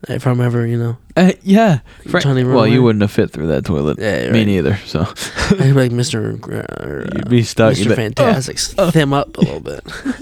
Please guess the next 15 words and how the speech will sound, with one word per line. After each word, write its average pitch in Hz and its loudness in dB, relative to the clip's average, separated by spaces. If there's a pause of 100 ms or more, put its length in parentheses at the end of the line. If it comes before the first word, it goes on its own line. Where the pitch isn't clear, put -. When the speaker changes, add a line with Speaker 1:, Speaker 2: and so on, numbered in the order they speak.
(140)
Speaker 1:
<laughs> 294 4 (920)
Speaker 2:
Uh, 117 2 (960)
he 139 2
get, 170 2
he 180 6
escapes 220 2
from 226 -2
the 190 2
plane. 165 2
He 147 4
reaches 151 2
the 120 0
house 127 0
of 110 2
his 104 2